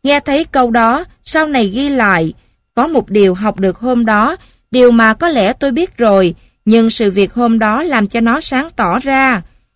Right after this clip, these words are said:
Một phóng viên phải tin vào trực giác của mình. Khi cô Mills thốt ra mấy lời kia, tôi chẳng hề biết ai nói với cô ta, vậy mà tôi biết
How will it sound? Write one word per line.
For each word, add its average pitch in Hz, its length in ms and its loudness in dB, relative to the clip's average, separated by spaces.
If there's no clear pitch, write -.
Một 233 180 2
phóng 339 220 -8
viên 277 240 -2
phải 233 180 -2
tin 302 280 -6
vào 247 100 -2
trực - 320 -8
giác 254 280 -2
của 208 120 -2
mình. 208 380 0
Khi 262 120 -2
cô 233 220 -2
Mills 233 400 2
thốt 294 220 -6
ra 226 220 -2
mấy 220 160 0
lời 302 300 0
kia, 233 300 2
tôi 320 120 0
chẳng 247 220 -2
hề 247 220 0
biết 277 320 -4
ai 240 220 2
nói 233 220 0
với 320 160 -8
cô 262 140 -2
ta, 254 420 0
vậy 208 160 4
mà 208 180 2
tôi 240 180 -2
biết 277 240 -2